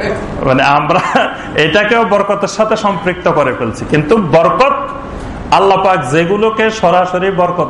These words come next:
বলছেন, এর বাহিরে বরকত বানানোর অধিকার কারো নাই। আল্লাহ পাক নিজে বরকত। আল্লাহ পাক তাবারাকা ওয়া তাআলা। কোরআন হলো বরকত। কোরআন বরকত।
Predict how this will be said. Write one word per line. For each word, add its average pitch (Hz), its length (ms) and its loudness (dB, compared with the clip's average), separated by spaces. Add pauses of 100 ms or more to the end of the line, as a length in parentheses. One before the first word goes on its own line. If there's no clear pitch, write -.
বলছেন, 131 400 0 (160)
এর 170 200 2
বাহিরে 175 540 2
বরকত 180 440 -2
বানানোর 151 380 0
অধিকার 165 340 -2
কারো 185 380 2 (680)
নাই। 120 160 2 (500)
আল্লাহ 208 300 4
পাক 208 240 2
নিজে 180 280 -2
বরকত। 139 400 -2 (1200)
আল্লাহ 139 280 2
পাক 135 120 4 (100)
তাবারাকা 170 760 2 (400)
ওয়া 117 120 4
তাআলা। 110 540 0 (1300)
কোরআন 190 500 4
হলো 220 260 -2
বরকত। 165 420 -2 (1400)
কোরআন 156 540 2 (1300)
বরকত। 139 360 2